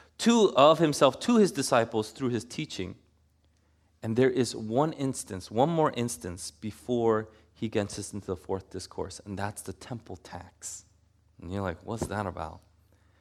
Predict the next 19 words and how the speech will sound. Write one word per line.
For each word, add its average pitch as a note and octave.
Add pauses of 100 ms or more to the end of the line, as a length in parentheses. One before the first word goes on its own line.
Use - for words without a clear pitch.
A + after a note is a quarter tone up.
(380)
And F#2+
when G#2
they D3+
came F3+
to F3+
Capernaum, B2+
the A2
collectors A#2
of F#2+
the F#2+
two C#3
drachma A2+
tax - (440)
went A2+
up G#2+
to A2+
Peter A2
and F#2+
said, F2